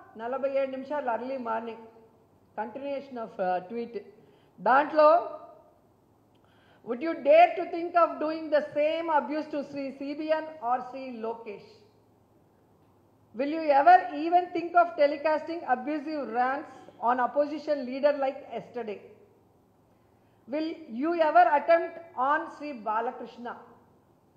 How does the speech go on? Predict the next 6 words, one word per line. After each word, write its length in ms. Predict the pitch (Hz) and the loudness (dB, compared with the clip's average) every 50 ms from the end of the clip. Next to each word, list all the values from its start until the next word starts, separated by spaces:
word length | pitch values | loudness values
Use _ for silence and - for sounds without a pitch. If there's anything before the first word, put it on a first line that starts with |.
| _ _ _ _ _ _ _ _ _ _ _ - | _ _ _ _ _ _ _ _ _ _ _ -14
అని 200 | 214 240 262 247 - | -12 -12 -10 -6 -6
చెప్పి 640 | 269 269 269 - 330 311 269 247 240 262 - - - - - _ _ _ _ _ _ _ - | -6 -6 -6 -8 -8 -6 -6 -6 -8 -10 -12 -18 -20 -20 -20 _ _ _ _ _ _ _ -2
ఆ 140 | - 247 262 | 0 0 0
channel 540 | 254 - - 285 262 269 302 349 359 349 339 | 0 -2 -4 -2 0 0 0 0 -2 -4 -4
నువ్వు 300 | 330 320 311 285 262 240 | -4 -6 -6 -6 -6 -6
అడుగుతున్నావు. 500 | 240 262 294 285 - 285 262 214 180 | -6 -6 -10 -10 -12 -12 -14 -14 -16